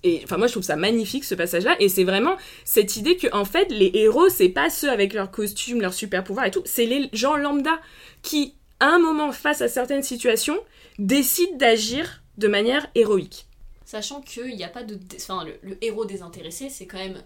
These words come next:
Speaker 2: la base du héros, c'est d'être désintéressé.
Speaker 1: Et bah là, ils sont complètement
Speaker 2: Et là,
Speaker 1: désintéressés.
Speaker 2: ils sont complètement désintéressés. Alors que justement, les héros, tels, enfin, les Minutemen, les Watchmen, même si ils sont intéress-, enfin, même s'ils apparaissent désintéressés, en fait, ils ont tous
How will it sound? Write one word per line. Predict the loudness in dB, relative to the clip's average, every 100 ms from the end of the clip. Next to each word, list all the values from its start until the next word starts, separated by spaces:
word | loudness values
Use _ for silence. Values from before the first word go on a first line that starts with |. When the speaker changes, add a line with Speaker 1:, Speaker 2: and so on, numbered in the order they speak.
| -18 -8
Speaker 2:
la | -6
base | -4 -6
du | -4
héros, | -4
c'est | -6
d'être | -6 -6
désintéressé. | -8 -8 -10 -10 -10 -2 4
Speaker 1:
Et |
bah | 6 6
là, |
ils | 4 2
sont | -2 -2
complètement | -2 0 0 0 0
Speaker 2:
Et |
là, | 0
Speaker 1:
désintéressés. | 0 0 2 2
Speaker 2:
ils | 2
sont | -2
complètement | -10 -10 -10 -10
désintéressés. | -10 -8 -8 -10 -8 -8 -6
Alors | -6 -6
que | -8
justement, | -10 -10 -10 -8
les | -8
héros, | -6 -6 -6 -8 -8 -4
tels, | -4 -4
enfin, | -8 -10
les | -12
Minutemen, | -12 -14 -12 -10
les | -10
Watchmen, | -12 -12 -8 -8 -8 -12 -20 _ -20 -20 _ -8
même | -4 -4
si | -4 -6 -6 -6 -8 -12
ils | -10
sont | -8 -10 -10 -12 -10
intéress-, | -10 -10 -10 -8 -8 -8 -12 -12
enfin, | -10 -8
même | -8
s'ils | -8 -8 -10 -6 -4
apparaissent | -4 -8 -8 -12 -10
désintéressés, | -10 -10 -10 -10 -8 -8
en | -10
fait, | -10
ils | -12
ont | -12
tous | -6 -4 -2 -4 -8